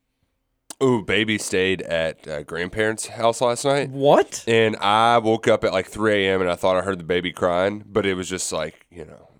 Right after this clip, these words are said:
Speaker 1: the
Speaker 2: Your internal whininess.
Speaker 1: Yeah. It was just like, "Wait, did we forget to turn the monitor on? I think I'm hearing something." Nope, that's just me waking up in the middle of the night.
Speaker 2: So did you tie one on last night?
Speaker 1: No, I mean, I didn't. I mean,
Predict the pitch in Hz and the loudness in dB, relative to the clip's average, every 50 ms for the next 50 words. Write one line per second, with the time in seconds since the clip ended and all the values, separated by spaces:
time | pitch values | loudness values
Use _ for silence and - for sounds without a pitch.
0 | _ - - 76 - - _ _ _ _ _ _ - 123 113 107 107 101 131 123 | _ -20 -20 -20 -20 -20 _ _ _ _ _ _ -8 -6 -4 -4 -4 -4 -6 -6
1 | 117 110 104 104 104 104 104 101 95 85 85 90 92 - - _ _ _ _ - | -6 -4 -4 -4 -4 -4 -6 -6 -10 -12 -12 -14 -16 -18 -20 _ _ _ _ -4
2 | 165 180 160 - - _ _ _ _ _ _ _ _ _ _ _ _ _ _ _ | -2 -2 -2 -2 -6 _ _ _ _ _ _ _ _ _ _ _ _ _ _ _
3 | _ _ _ _ _ _ _ _ _ _ - 113 107 - 113 104 - 110 101 - | _ _ _ _ _ _ _ _ _ _ -16 -14 -14 -12 -10 -6 -4 -4 -4 0
4 | 135 143 104 80 - _ _ _ _ _ _ _ _ _ - 107 101 135 143 - | 0 0 0 0 -4 _ _ _ _ _ _ _ _ _ -10 -2 0 0 0 0
5 | 160 143 151 139 120 - 135 135 127 113 101 95 95 107 117 123 127 131 127 113 | -2 -2 -2 -4 -2 -2 0 0 0 2 2 4 4 4 4 4 4 4 4 2
6 | 104 101 135 147 143 143 117 117 131 127 113 98 - 98 76 82 73 - 110 110 | 2 0 0 0 0 0 0 2 0 0 0 -2 -4 -6 -6 -6 -8 -4 0 2
7 | 104 98 92 - 80 82 80 - - 80 78 - - - - _ _ _ - 82 | 2 2 2 -2 -6 -8 -8 -6 -10 -12 -12 -12 -14 -16 -18 _ _ _ -18 -14
8 | 82 80 78 78 78 76 _ _ _ _ _ _ _ _ _ _ _ _ 82 85 | -12 -10 -10 -10 -12 -14 _ _ _ _ _ _ _ _ _ _ _ _ -8 -8
9 | 82 78 - - 78 73 69 71 - _ _ - - 82 78 73 76 78 69 64 | -8 -8 -8 -12 -16 -16 -14 -14 -16 _ _ -18 -16 -16 -14 -14 -14 -14 -14 -14
10 | 69 71 71 69 69 69 - - 160 143 135 123 120 151 220 214 - 185 185 196 | -14 -16 -18 -18 -18 -14 -6 -4 -2 -2 -2 -4 -8 -12 -8 -2 0 2 2 2
11 | 208 196 170 139 143 165 190 214 226 226 - - 247 254 254 247 - _ _ _ | 2 2 0 0 0 0 0 0 -2 -2 -4 -6 -8 -8 -8 -10 -12 _ _ _
12 | _ _ _ _ _ _ _ _ - 131 147 151 143 113 95 90 92 95 95 90 | _ _ _ _ _ _ _ _ -4 0 4 4 4 4 2 0 0 0 0 0
13 | 90 90 87 85 80 73 76 - - 85 82 80 78 78 | 0 0 -2 -2 -6 -8 -14 -18 -18 -14 -14 -12 -12 -14